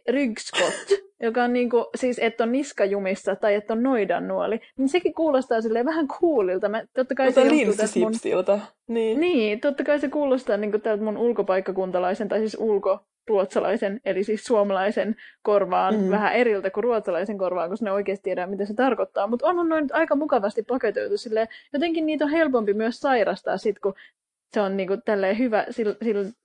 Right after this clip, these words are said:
Speaker 1: sillä tota tuotteella, eli sairaudella on tälleen hyvä brändi, niinku esimerkiksi tää Vaagel. Mun on ollut kauhean helppo sanoa kaikille silleen, "Joo, mä näytän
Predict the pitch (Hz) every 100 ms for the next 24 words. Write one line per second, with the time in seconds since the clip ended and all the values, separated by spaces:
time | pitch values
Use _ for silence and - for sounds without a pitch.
0 | _ _ - 202 190 196 202 202 262 214
1 | - 185 180 180 170 196 240 214 185 175
2 | 175 180 185 185 240 214 180 202 196 175
3 | 170 175 180 180 _ - 185 - 175 185
4 | 196 170 180 160 214 _ _ 269 277 285
5 | 330 294 240 214 208 202 202 170 175 175
6 | 175 - 190 - 190 220 285 226 208 202
7 | 190 175